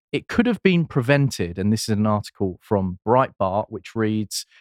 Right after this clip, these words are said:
"Maui emergency management head resigns after questions of not sounding the alarm during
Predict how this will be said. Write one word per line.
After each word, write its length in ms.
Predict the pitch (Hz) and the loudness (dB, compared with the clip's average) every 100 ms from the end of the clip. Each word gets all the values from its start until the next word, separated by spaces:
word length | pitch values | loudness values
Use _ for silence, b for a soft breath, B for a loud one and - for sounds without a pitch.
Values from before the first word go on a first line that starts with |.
| b - | b 0
"Maui 360 | 165 220 202 | 2 4 4
emergency 580 | 160 151 151 131 101 131 | 4 4 2 0 -2 2
management 480 | 120 123 120 - 107 | 4 4 2 -2 -6
head 280 | - 110 98 | 0 0 0
resigns 800 | 107 107 123 175 101 95 143 - | -4 0 2 2 0 -4 -8 -2
after 240 | 117 - - | -2 -2 -10
questions 640 | - 208 - - 127 117 | 0 0 0 -2 -2 0
of 100 | 110 | 0
not 220 | 135 147 | 0 0
sounding 440 | - 139 131 120 110 | 0 2 2 2 2
the 100 | 101 | 2
alarm 500 | 120 147 113 107 117 | 2 2 2 0 -2
during 460 | 123 143 120 107 | 2 4 4 0